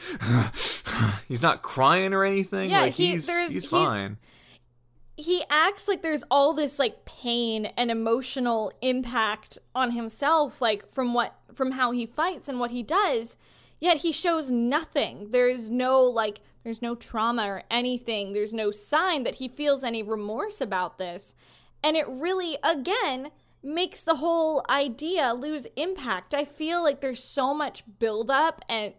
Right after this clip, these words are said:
Speaker 2: in the dialogue that all these characters have,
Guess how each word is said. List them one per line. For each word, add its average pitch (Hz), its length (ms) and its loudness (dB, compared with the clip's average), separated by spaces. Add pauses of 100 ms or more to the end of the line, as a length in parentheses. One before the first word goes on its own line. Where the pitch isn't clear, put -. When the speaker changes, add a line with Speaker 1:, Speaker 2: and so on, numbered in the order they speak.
(100)
Speaker 2:
in 262 140 -2
the 233 100 -2
dialogue 285 880 -2 (640)
that 254 100 -2
all 254 140 2
these 240 180 -8
characters 285 480 -6
have, 392 460 -2